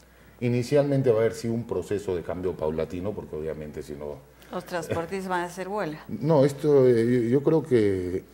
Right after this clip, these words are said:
Speaker 1: esto no lo estamos trabajando a espaldas del transportista, lo estamos trabajando con los transportistas.
Speaker 2: Claro, bueno, lo que decía es, claro, no puede haber un cambio de un día para el otro
Speaker 1: Exacto,
Speaker 2: tampoco.
Speaker 1: eso es justamente lo que ha pedido el transportista,
Speaker 2: Pero
Speaker 1: o sea
Speaker 2: se trata de que sea el menor plazo posible también, ¿no?
Speaker 1: Sí, ahora
Speaker 2: Habrá una solución ahí.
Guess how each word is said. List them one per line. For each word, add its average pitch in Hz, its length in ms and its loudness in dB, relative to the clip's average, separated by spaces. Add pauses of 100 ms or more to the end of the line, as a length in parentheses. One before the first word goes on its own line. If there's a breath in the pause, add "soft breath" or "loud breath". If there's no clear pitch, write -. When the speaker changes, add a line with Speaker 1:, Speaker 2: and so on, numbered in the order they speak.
(160)
Speaker 1:
esto 139 240 0
no 156 120 2
lo 151 60 4
estamos 143 300 0
trabajando 120 380 0
a - 40 -6
espaldas 104 300 -6
del 76 140 -6
transportista, 73 560 -10
lo 71 80 -12
estamos 107 220 -8
trabajando 107 400 -4
con 117 220 -4
los 80 120 -8
transportistas. - 600 -12 (240)
Speaker 2:
Claro, 190 280 0
bueno, 175 260 -4
lo 175 140 -6
que 175 100 -8
decía 185 240 -8
es, 196 100 -12
claro, 185 240 -6
no 175 140 -8
puede 190 160 -2
haber 185 140 -4
un 180 100 -8
cambio 185 320 -4
de 180 80 -4
un 180 100 -8
día 175 160 -6
para 165 140 -6
el 165 120 -8
otro - 240 -8
Speaker 1:
Exacto, 120 260 -2
Speaker 2:
tampoco. 73 200 -2
Speaker 1:
eso 139 120 2
es 135 80 2
justamente 127 400 -2
lo 101 120 -2
que 101 60 -2
ha 98 60 0
pedido 101 240 0
el 82 60 -4
transportista, 90 480 -4
Speaker 2:
Pero 208 200 2
Speaker 1:
o - 40 0
sea 113 100 -2
Speaker 2:
se 220 80 -4
trata 247 340 2
de 214 80 2
que 196 140 -2
sea 220 220 -2
el 220 100 -4
menor 208 360 -4 (120)
plazo 202 340 2
posible 170 500 -6
también, 143 500 -6
¿no? 208 120 -2
Speaker 1:
Sí, 196 260 -2 (120)
ahora 165 260 6
Speaker 2:
Habrá 190 220 2
una 202 240 0
solución 175 600 -4
ahí. 147 300 -4